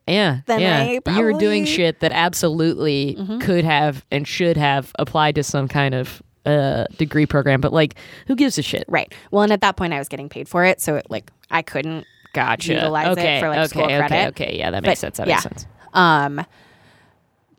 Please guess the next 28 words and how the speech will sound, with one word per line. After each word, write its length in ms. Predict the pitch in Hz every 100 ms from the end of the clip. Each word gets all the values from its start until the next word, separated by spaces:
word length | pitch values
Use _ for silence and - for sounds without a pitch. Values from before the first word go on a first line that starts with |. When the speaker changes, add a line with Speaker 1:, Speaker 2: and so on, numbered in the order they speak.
| - _ _ _ _ _ _
Speaker 2:
but 100 | -
yeah, 220 | 175 147 - -
after, 680 | 160 - 180 170 165 160 - _ _ -
<laughs> 360 | - - -
after, 220 | 185 - 190
like, 140 | 170
Kim 180 | 180 151
came 220 | - 156
back 260 | 294 294 -
from 180 | 269
maternity 540 | 262 254 269 254 247 240
leave 540 | 240 226 220 220 196 -
and 180 | 165 170
we, 140 | 165
like, 240 | 160 - -
and 180 | 175 170
the 60 |
year 260 | 156 196 240
calmed 280 | - 226 226
down 200 | 208 202
and 80 |
we 100 | 170
were 60 | 143
in 180 | - 220
the 80 | 226
groove 280 | 226 208
of 120 | 208 -
things, 420 | 196 190 196